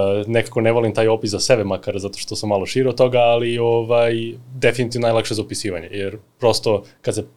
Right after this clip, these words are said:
piše nekakav algoritam, to jeste programiranje, taj deo makar jeste. Kako sam pre to radio?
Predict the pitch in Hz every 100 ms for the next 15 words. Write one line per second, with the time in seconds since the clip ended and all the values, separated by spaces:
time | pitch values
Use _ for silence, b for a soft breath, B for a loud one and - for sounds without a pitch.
0 | _ 139 123 123 117 127 120 110 107 113
1 | 107 110 101 98 95 90 - - 90 87
2 | 87 82 80 95 92 85 80 - 95 -
3 | - - B B B B B _ - -
4 | - 139 - 143 120 98 92 143 151